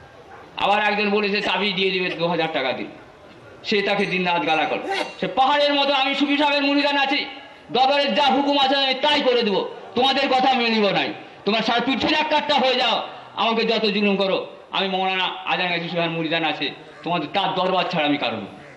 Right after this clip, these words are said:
আবার এখানে এই দরবারে এসেছে, আমাদের ওই এক কথা, বাপ, আমাদের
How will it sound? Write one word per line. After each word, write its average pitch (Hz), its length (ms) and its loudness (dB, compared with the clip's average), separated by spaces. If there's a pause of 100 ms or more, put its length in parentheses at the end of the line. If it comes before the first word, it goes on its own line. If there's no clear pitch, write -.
(280)
আবার 285 300 2 (100)
এখানে 285 240 2
এই 277 60 0
দরবারে 254 400 4
এসেছে, 165 200 -6 (880)
আমাদের 269 280 2
ওই 277 100 4
এক 277 200 0
কথা, 277 240 4
বাপ, - 140 0 (920)
আমাদের 233 220 2